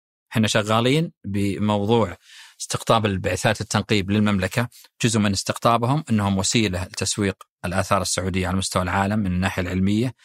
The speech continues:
لما نعرف أن نشتغل مع أكسفورد، مع ماكس بلانك، مع جامعة غرب أستراليا، أسماء يعني عريقة جدًا وما ينشر منها دائمًا يؤخذ مصداقية عالية. لكن مسار المعارض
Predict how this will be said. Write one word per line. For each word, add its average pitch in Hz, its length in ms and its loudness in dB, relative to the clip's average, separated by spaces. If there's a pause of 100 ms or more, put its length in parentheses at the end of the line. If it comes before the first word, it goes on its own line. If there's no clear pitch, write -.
(300)
لما 98 220 0
نعرف 92 360 -2
أن 87 160 -2
نشتغل 92 400 0
مع 80 180 -2
أكسفورد، 107 420 -4 (140)
مع 85 100 -4
ماكس 92 340 -2
بلانك، 101 380 0 (480)
مع 101 100 0
جامعة 92 460 0
غرب 92 140 -2
أستراليا، 98 600 0
أسماء 98 360 -2
يعني 87 340 -6
عريقة 95 580 -2 (100)
جدًا 95 380 -2
وما 92 200 0
ينشر 98 280 0
منها 92 240 0
دائمًا 95 380 0
يؤخذ 90 340 -6 (360)
مصداقية 90 480 -2
عالية. 98 460 0 (320)
لكن 120 360 2
مسار 135 280 2
المعارض 110 480 2